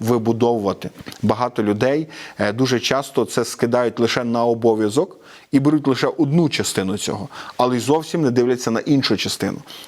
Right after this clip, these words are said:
А Біблія дуже чітко наголошує і показує, і ми з вами тільки що про це читали. Е, нехай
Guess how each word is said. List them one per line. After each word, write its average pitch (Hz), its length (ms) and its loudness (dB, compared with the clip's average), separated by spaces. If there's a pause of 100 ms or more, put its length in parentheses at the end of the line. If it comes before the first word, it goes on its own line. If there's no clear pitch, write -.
А 117 100 0
Біблія 160 380 2
дуже 135 260 0
чітко 160 400 0
наголошує 120 720 2 (320)
і 143 60 4
показує, 165 760 2
і 117 280 6
ми 117 140 4
з 110 80 -2
вами 123 220 0
тільки 123 300 0
що 123 180 2
про 117 140 -2
це 110 160 0
читали. - 460 -2 (440)
Е, 104 340 0 (220)
нехай 123 640 0